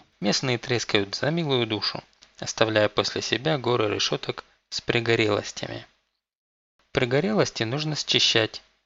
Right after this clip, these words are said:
ибо каждому клиенту положено класть на гриль чистую решетку. Вернувшись из аэропорта, я вызвался на это грязное дело, ибо, ибо работа, как я уже говорил, тупая, не занимающая голову.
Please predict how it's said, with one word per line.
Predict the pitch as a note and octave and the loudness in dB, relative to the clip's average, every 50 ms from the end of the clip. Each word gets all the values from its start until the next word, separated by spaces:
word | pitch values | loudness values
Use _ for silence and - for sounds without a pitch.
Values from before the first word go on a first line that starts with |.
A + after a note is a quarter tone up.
| _ - | _ -6
ибо | B2+ A2 G#2+ A2 | -4 0 0 0
каждому | - - C3 A#2 A2+ A2 G#2+ G#2 G#2 G#2 | 0 2 0 0 2 0 0 0 0 -4
клиенту | - - - B2+ D#3 F3+ F#3 F3 - - | -4 -4 -4 -4 -4 -4 -4 -4 -6 -4
положено | - - G#2+ G2+ A#2 C#3 C#3+ - B2+ G#2+ G2+ | 0 0 0 2 2 0 -2 -2 -6 -6 -6
класть | - - - A#2+ A#2 - - - | -6 -2 0 0 0 0 -2 -2
на | G#2+ G2+ | -2 -2
гриль | G2+ A2+ B2+ D3 E3 D#3 | 0 -2 -2 -2 -4 -6
чистую | - - B2+ - - - - A2+ G#2+ | -4 -4 -4 -4 -6 -8 -6 -8 -6
решетку. | G#2+ - - - - G#2 - - - - - _ _ _ _ _ _ _ _ _ _ - | -4 -4 -4 -4 -4 -6 -8 -10 -14 -16 -16 _ _ _ _ _ _ _ _ _ _ 0
Вернувшись | B2+ B2 B2+ D3+ F#3 G3+ F#3 - - B2 - - | 2 2 4 4 2 0 0 0 0 -2 -4 -2
из | - A2 G#2+ G#2 | -2 -2 0 2
аэропорта, | G#2 G#2 G#2 G#2 G2+ - - C3+ C#3 D3+ - - - - _ _ _ _ - | 2 2 2 2 0 2 2 2 2 2 -2 -10 -18 -18 _ _ _ _ -2
я | D3 D#3 F3 D#3+ | 0 2 2 2
вызвался | B2+ C#3 D3+ C#3 B2+ B2 B2+ B2+ B2 - - B2 | 2 2 2 2 2 2 4 2 2 2 0 -2
на | A2 G#2+ | -2 -2
это | G#2 G#2 - B2 | -2 -2 -2 -2
грязное | A#2+ A#2 A2 - G#2 G2 - - A2 A2 B2+ C3 | -2 0 0 2 0 0 0 -2 -2 -2 -2 0
дело, | C3 A#2+ G#2 F#2+ F#2 G2 - _ _ _ _ - | 0 -2 -2 -2 -4 -6 -10 _ _ _ _ -12
ибо, | - - A#2 G#2+ G#2 - - | -4 2 2 2 2 2 -2
ибо | - A#3+ - G#2+ G2+ - - | -2 -2 -6 -6 0 2 4
работа, | - G#2+ A2 C3 - F#3+ - - G#2 F#2+ - - | 4 4 2 2 0 0 0 -2 -4 -4 -6 -4
как | - - - - | -4 -4 0 0
я | G#2+ G2+ | 0 0
уже | G2+ F#2+ - F#2+ | 0 -2 -4 -2
говорил, | G2 G2 G2 G#2+ G#2 G2 G2 G2+ - - | 0 0 2 2 0 0 -4 -6 -8 -6
тупая, | - C#3+ - - F2+ F2 F2 D#2+ F#2+ - _ _ _ _ _ _ _ _ _ _ _ _ _ - | -6 -4 2 4 4 4 4 0 -4 -8 _ _ _ _ _ _ _ _ _ _ _ _ _ -6
не | - A2+ B2 | -4 -2 0
занимающая | A#2 A2 A2 A2 G#2+ G#2+ A#2+ C#3+ D3 - - D#3 D3 | 0 0 0 0 2 0 0 0 -2 -2 0 0 0
голову. | B2+ G#2+ G#2+ G2+ G2+ G2 G#2 G#2 G#2 | 0 0 -2 -2 -2 -2 -4 -6 -8